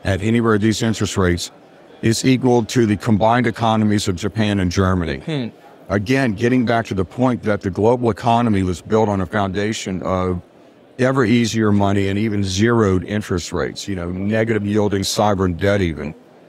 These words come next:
Speaker 1: Uh, so they, it just can't handle rates this high.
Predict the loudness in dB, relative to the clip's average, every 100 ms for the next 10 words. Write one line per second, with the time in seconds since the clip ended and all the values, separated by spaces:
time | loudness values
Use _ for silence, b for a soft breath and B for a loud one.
0 | B -8 0 2 0 0 0 0 0 0
1 | 0 -2 -2 -2 0 0 2 2 2 2
2 | 0 -2 -4 -2 0 0 0 -6